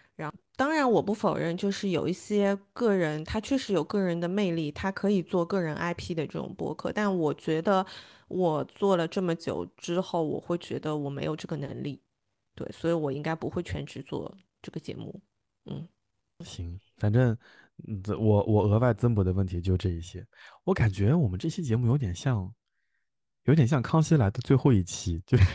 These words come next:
Speaker 2: <laughs> 就是康熙来了告别大会，复盘一下过往。
Speaker 1: 哎，真的，我跟你说，我刚刚都，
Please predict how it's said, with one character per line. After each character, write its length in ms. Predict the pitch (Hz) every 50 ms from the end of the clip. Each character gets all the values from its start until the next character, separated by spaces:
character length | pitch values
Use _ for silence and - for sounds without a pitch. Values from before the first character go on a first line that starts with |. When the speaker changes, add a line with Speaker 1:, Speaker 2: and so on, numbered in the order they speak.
| - - - -
Speaker 2:
<laughs> 420 | - - 104 285 294 - - - -
就 120 | - 151
是 120 | 135 123 113
康 240 | 110 92 165 170
熙 160 | 180 180 185 180
来 140 | 151 110 107
了 160 | 123 127 120
告 200 | 117 - 151 123
别 180 | 107 110 107 110
大 200 | - 120 110 113
会， 220 | - 139 117 - - - - - - - - - - - -
复 160 | - - 180
盘 240 | - - - 220 -
一 40 | 131
下 180 | - 381 415 -
过 220 | 427 403 - -
往。 60 | - 107
Speaker 1:
哎， 80 | -
真 0 |
的， 0 |
我 40 | 427
跟 0 |
你 100 | 403 285
说， 340 | 269 - - 330 330 339 349
我 200 | 339 294 247 233
刚 200 | 226 269 320 339
刚 100 | 359 370
都， 160 | 381 381 381